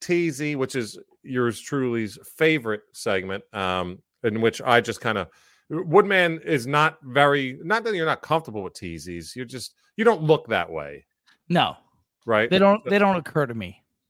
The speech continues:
Speaker 1: So teasers are in which you can tease the line and another line, or as, you can actually go crazy with, like, a six-team teaser, but you tease the line six points one way or another, whether it's a spread, over, under, and all that jazz. I do typically do a two-team teaser,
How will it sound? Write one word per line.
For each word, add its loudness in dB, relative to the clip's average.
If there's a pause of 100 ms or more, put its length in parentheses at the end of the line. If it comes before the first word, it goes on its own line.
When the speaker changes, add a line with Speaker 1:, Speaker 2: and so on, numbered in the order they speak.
(400)
Speaker 1:
So 4
teasers 0
are 6
in -2
which -2
you -4
can -6 (220)
tease -2
the -4
line 0 (260)
and 0
another 4
line, 0
or -2
as, -2
you -6
can -4
actually -4
go -6
crazy -8
with, -12
like, -12
a -16
six-team -14
teaser, -16
but -6 (240)
you -4
tease -6
the -4
line -4
six -10
points -10
one -6
way -6
or -4
another, -8
whether -6
it's -12
a -18
spread, 0 (280)
over, -2
under, -6 (220)
and -8
all -4
that -4
jazz. -4
I -4
do -6
typically -4
do -4
a -4
two-team -12
teaser, -6